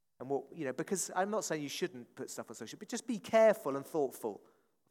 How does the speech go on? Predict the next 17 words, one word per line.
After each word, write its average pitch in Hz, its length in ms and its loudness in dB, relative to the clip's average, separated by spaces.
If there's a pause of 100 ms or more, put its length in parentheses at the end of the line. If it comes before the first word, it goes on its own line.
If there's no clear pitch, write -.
p-, 151 160 -8
other, 139 380 4
other 131 180 0
people 117 380 -8
as 101 160 -10
well, 104 300 -4 (640)
because, - 460 -8
um, 110 200 -6 (420)
they 131 80 -2
can 139 120 -10
feel 160 120 -4
rejected 160 560 -4 (160)
by 127 100 0
what 135 180 -2
we 131 240 -6
put - 140 -8
on. 165 160 -2